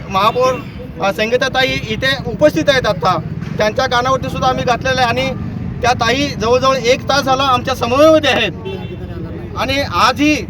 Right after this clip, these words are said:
आत्ता या परिस्थितीमध्ये एक तास फोन करून झालं ताईने सुद्धा आणि आम्ही सुद्धा फोन केला तरी महापालिकेचे कोणते अधिकारी या ठिकाणी उपस्थित झालेले नाही. धिक्कार करतो,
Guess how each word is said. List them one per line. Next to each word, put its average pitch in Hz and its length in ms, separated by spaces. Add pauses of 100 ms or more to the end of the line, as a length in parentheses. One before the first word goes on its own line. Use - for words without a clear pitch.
(160)
आत्ता 294 300
या 294 160
परिस्थितीमध्ये 277 680
एक 254 220
तास 269 240
फोन 269 220
करून 254 280
झालं 226 220
ताईने 220 320
सुद्धा 202 240
आणि 226 240
आम्ही 220 220
सुद्धा 254 200
फोन 226 220
केला 208 280 (400)
तरी 220 100
महापालिकेचे 220 640
कोणते 220 300
अधिकारी 208 440
या 208 80
ठिकाणी 202 360
उपस्थित 208 380
झालेले 208 380
नाही. 240 200
धिक्कार 302 340
करतो, 285 460